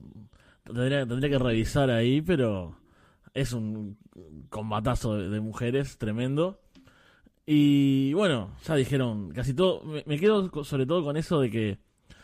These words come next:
se nota que es un combate bueno en general, no es solo un buen deathmatch. Que creo que ahí es cuando destaca aún más, ¿no? Cuando, cuando el deathmatch tiene estas secuencias, mm, tradicionales de un combate de wrestling,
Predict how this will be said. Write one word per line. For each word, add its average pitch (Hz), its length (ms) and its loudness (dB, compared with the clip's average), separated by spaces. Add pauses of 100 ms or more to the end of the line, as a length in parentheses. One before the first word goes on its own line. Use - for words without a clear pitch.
(320)
se 139 140 -6
nota 175 320 2
que 156 80 -4
es - 80 -6
un 160 120 -2
combate 147 640 -2 (160)
bueno 151 600 6
en 165 60 2
general, 143 540 0
no 151 100 0
es - 220 -6
solo 147 300 0
un 135 100 -4
buen 131 240 -2
deathmatch. 107 640 -4 (540)
Que 127 80 -4
creo 139 200 2
que 139 60 0
ahí 139 240 0
es 151 260 -8 (140)
cuando 117 580 -6 (160)
destaca 123 540 -2
aún 123 260 4
más, 104 320 0
¿no? 120 200 4
Cuando, 117 360 2 (360)
cuando 123 240 2
el 120 60 2
deathmatch 139 360 6
tiene 131 380 0 (540)
estas 131 220 4
secuencias, 123 960 8 (120)
mm, 107 500 -6
tradicionales 131 600 6
de 123 60 2
un 120 60 -2
combate 120 340 -2
de 113 120 0
wrestling, 139 480 0